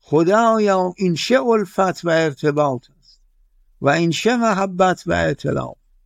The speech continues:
چون بنیان متین از زبر حدید برقرار و استوار است، باری در جمیع احوال منظور نظر الطاف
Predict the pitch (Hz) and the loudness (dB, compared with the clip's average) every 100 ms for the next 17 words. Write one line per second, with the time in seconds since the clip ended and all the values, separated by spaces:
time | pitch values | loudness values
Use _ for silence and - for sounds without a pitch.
0 | _ _ _ _ _ - - 175 220 139 | _ _ _ _ _ -8 0 2 2 0
1 | 156 165 160 160 160 156 156 160 151 - | 0 0 0 0 0 -2 0 -2 -4 -2
2 | 214 214 185 - _ _ _ - 131 143 | 0 2 -2 -6 _ _ _ -4 0 0
3 | 123 135 156 156 151 147 127 143 131 165 | -2 0 0 0 0 0 -2 -4 -2 -2
4 | 196 175 - 139 151 139 143 143 147 185 | -2 -4 -4 -2 -2 -2 -4 -2 0 0
5 | 185 170 143 135 139 127 - 131 143 208 | 0 -2 -4 -6 -6 -8 -6 -2 2 2
6 | 156 92 - - _ _ _ _ _ - | -2 -6 -18 -20 _ _ _ _ _ -6
7 | 143 170 202 196 151 - 151 151 135 156 | 0 2 2 0 -2 0 0 0 -2 0
8 | 165 208 269 240 220 185 190 196 190 185 | 0 -2 -2 0 -2 -2 -2 0 2 0
9 | 180 _ _ _ - 123 147 165 156 120 | -2 _ _ _ -8 -2 0 2 0 -2
10 | 170 226 196 156 143 127 127 147 143 135 | -2 0 0 2 0 -2 -4 -2 -2 0
11 | 180 170 147 127 - 143 135 - 175 170 | 0 0 -2 -2 -2 -2 -2 -2 -2 -2
12 | - | -4